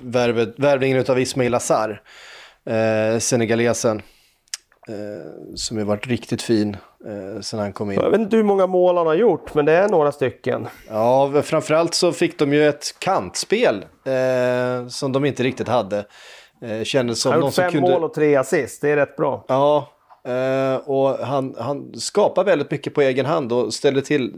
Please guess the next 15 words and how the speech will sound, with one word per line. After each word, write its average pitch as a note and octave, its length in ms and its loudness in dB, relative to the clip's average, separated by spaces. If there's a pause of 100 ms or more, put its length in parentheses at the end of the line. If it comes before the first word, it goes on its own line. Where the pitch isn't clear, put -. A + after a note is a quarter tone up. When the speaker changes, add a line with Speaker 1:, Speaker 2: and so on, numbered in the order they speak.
Speaker 1:
liksom... A#2+ 340 -4 (920)
Han C3 140 -4
fick, D#3+ 220 -2 (260)
han D3+ 160 0
både, E3+ 320 4
både E3 300 0
sträckte - 460 0
ut A3 200 -2
laget A2+ 300 2
lite A#2 180 0
grann, A2 420 0
både, C3 400 4
både C3 260 2
på - 120 -4
längden, D#3+ 500 0